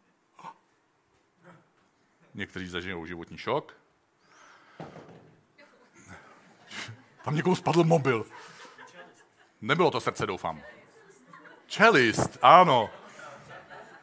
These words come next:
Jsem vděčný, že můžeme v I C F zažívat boží doteky, zázraky, protože ctíme Ježíše. A protože už jsem to přečetl, tak rád to přečtu znova. Ježíš jim odpověděl, "Prorok není bez cti jedině ve své vlasti, u svých příbuzných a ve vlastním domě."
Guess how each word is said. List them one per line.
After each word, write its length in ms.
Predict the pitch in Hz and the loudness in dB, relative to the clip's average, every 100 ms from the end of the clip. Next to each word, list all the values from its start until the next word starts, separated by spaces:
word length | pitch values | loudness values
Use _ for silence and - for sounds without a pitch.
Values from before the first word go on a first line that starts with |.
| - - - - _ _ _ _ - | -20 -20 -20 -20 _ _ _ _ -6
Jsem 160 | 170 | -4
vděčný, 360 | 180 208 208 180 | 2 0 2 0
že 100 | 170 | 0
můžeme 460 | 170 165 165 147 | 0 -2 2 2
v 160 | 120 117 | 2 -2
I 160 | 143 143 | 0 0
C 120 | 147 | -2
F 60 | 123 | -6
zažívat 340 | 127 117 117 | -6 -6 -8
boží 260 | 107 107 107 | -8 -10 -10
doteky, 640 | 98 - 101 95 90 82 - - _ - - - - - - _ _ _ _ _ _ _ _ - | -10 -6 -8 -6 -10 -12 -20 -20 _ -20 -20 -20 -20 -20 -20 _ _ _ _ _ _ _ _ -2
zázraky, 600 | 113 113 120 117 104 92 | 2 2 2 0 0 -8
protože 380 | 123 123 135 | -8 -6 -6
ctíme 320 | 131 - 131 120 | -6 -8 -6 -4
Ježíše. 420 | 107 87 - - - _ _ _ _ _ _ _ _ _ _ _ _ - - - _ - | -6 -10 -18 -20 -20 _ _ _ _ _ _ _ _ _ _ _ _ -20 -20 -20 _ -6
A 80 | |
protože 320 | - 156 170 180 | -4 -2 0 0
už 80 | |
jsem 120 | 196 185 | -2 -4
to 100 | 180 | -2
přečetl, 500 | 180 165 180 165 151 | -2 -2 -2 -4 -2
tak 200 | 147 139 | 0 4
rád 180 | 143 | 4
to 80 | 147 | 2
přečtu 300 | - 147 131 | -8 -10 -10
znova. 360 | 113 127 139 170 | -6 0 2 2
Ježíš 320 | 139 143 151 | 0 -4 -6
jim 120 | 156 | -6
odpověděl, 460 | 170 165 180 175 180 | -8 -6 -4 -2 -2
"Prorok 380 | 185 175 165 165 | 0 0 -2 -2
není 200 | 190 185 | -6 -2
bez 320 | 151 156 - | -2 0 -4
cti 120 | 160 | -4
jedině 320 | 147 143 143 | -6 -4 -4
ve 100 | 135 | -4
své 200 | 135 120 | -2 -2
vlasti, 320 | 117 135 - | 0 -2 -2
u 60 | 139 | -12
svých 260 | - 120 - | -12 -14 -12
příbuzných 460 | 143 139 131 131 | -12 -10 -10 -6
a 60 | 123 | -6
ve 80 | 120 | -4
vlastním 340 | 123 - 110 | -4 -6 -8
domě." 400 | 113 127 139 175 | -8 -6 -6 -8